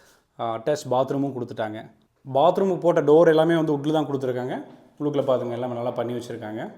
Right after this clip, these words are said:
மொத பெட்ரூம் வந்தோடனே பாத்தீங்கன்னா, இங்க வந்து சாமி ரூமு, அப்படியே வந்து ரெண்டாவது பெட்ரூமு.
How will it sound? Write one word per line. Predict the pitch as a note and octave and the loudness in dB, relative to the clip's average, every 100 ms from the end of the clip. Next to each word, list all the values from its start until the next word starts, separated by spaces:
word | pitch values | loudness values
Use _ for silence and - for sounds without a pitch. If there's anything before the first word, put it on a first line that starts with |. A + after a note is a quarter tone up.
| - _ _ C3+ | -20 _ _ -10
மொத | B2+ | 0
பெட்ரூம் | E3 E3+ D#3 E3+ F3 D3+ | 4 4 4 2 2 2
வந்தோடனே | D#3 D#3+ | 0 0
பாத்தீங்கன்னா, | D#3 D3 D#3 D4+ - | 0 -2 -4 -8 -6
இங்க | D3 D3 | -2 -2
வந்து | D3 C#3+ A2+ A2 - | 2 2 0 -4 -14
சாமி | - C3+ D3+ | -4 0 2
ரூமு, | C#3 B2 A#2+ - | 0 0 -4 -6
அப்படியே | B2+ C3 D#3+ D#3+ F3+ F#3+ | -6 -4 0 2 4 2
வந்து | D3+ D#3 | 2 -2
ரெண்டாவது | A3+ C#3 D3+ D3+ | -2 2 4 4
பெட்ரூமு. | B2+ A#2+ A#2+ A#2+ | 2 -4 -4 -6